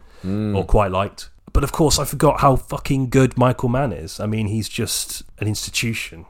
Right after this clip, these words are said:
Speaker 2: and one of the
Speaker 1: Yeah.
Speaker 2: greats of Hollywood. And thinking about it afterwards, after I came out, I was like, "That was fucking great."
Speaker 1: Yeah,
Speaker 2: I was
Speaker 1: yeah.
Speaker 2: like, "Why did I even sort of doubt him
Speaker 1: Mm-hmm.
Speaker 2: at all?"
Speaker 1: Yeah.
Speaker 2: Even if the subject matter isn't my wheelhouse, which is the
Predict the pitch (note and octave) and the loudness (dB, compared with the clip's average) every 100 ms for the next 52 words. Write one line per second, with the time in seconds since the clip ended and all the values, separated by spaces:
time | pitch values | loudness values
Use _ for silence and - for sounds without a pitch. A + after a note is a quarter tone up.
0 | - F#2+ F#2 G2+ F2+ F2+ F2+ G#2 G2+ - | -12 -8 -6 -4 -2 2 4 4 2 -4
1 | G2+ - G#2+ G2 E2+ E2 F#2+ F#2+ - D3 | -4 -4 -4 -4 -8 -10 -8 -8 -4 -4
2 | - A2 F#2 F2+ F2+ A2+ G#2+ - E2+ D#2+ | -2 -4 -2 -4 -2 -2 -2 -6 -10 -8
3 | G2 G2+ - G2+ F#2+ G2+ E2+ - A2 - | -8 -8 -8 -6 -4 -6 -8 -16 -16 -12
4 | - - F#2+ G2 G#2+ - G2+ - F2+ F2 | -12 -12 -10 -2 -2 -2 -10 -10 -4 -2
5 | F2 E2+ E2 E2+ F#2 E2 A2 C3 C#3 C3+ | 0 0 0 0 2 0 2 4 6 4
6 | B2+ B2 A#2+ A2 A2 G#2 - G#2+ G2 F2+ | 2 2 2 0 -4 -4 -8 -8 -8 -4
7 | G2+ G2+ F#2 - - G#2+ F2+ E2+ G2 A2+ | -2 0 -4 -12 -8 -6 -6 -6 -6 -6
8 | F#2+ A2+ F#2 E2 - - - - - F2 | -8 -6 -6 -8 -12 -18 -20 -16 -8 -2
9 | F2+ A2+ A#2 A2 - A#2 G2 G#2 G#2 - | 0 2 0 -2 -4 -4 -6 -4 -4 -6
10 | - F2+ F#2+ G2+ F#2+ F#2 F#2 E2+ E2+ E2 | -6 -6 -6 -6 -4 -4 -6 -6 -8 -10
11 | - - - G#2 G#2 | -12 -14 -12 -10 -10